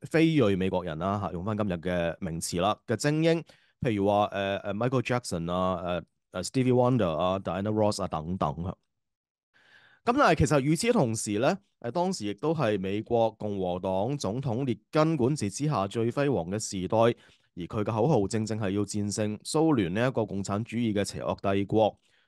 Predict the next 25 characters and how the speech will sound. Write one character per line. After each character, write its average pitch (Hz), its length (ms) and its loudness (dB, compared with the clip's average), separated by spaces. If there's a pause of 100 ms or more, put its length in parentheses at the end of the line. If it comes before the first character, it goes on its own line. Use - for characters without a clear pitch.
(500)
於 254 120 2
是 139 320 4
頭 107 140 0
先 185 160 -2
我 165 80 2
哋 117 100 2
講 101 260 0
一 143 40 0
啲 151 260 -2
民 92 80 -6
權 92 120 -6
運 98 180 -4
動 98 160 -2
也 95 80 0
好 98 340 0
啦， 135 280 2
呃， 92 260 -4
平 87 260 -12
權 87 240 -10
嘅 107 80 -6
思 160 220 0
想 117 200 2
也 127 80 0
好 98 360 2
啦， 131 120 4